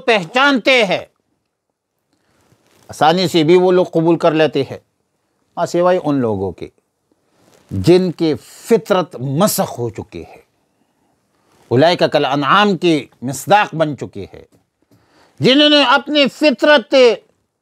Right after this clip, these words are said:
اپنی فطرت کو حرکات بد اور جرائم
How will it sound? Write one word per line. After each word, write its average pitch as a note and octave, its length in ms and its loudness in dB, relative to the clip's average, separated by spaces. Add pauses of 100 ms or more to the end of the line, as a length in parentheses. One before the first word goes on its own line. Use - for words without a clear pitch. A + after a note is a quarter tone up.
(440)
اپنی A#3+ 320 2 (120)
فطرت C#4+ 480 2
کو D4+ 180 4
حرکات A3 640 2 (220)
بد G3 400 -2 (1900)
اور B3+ 340 2 (1300)
جرائم G3 600 2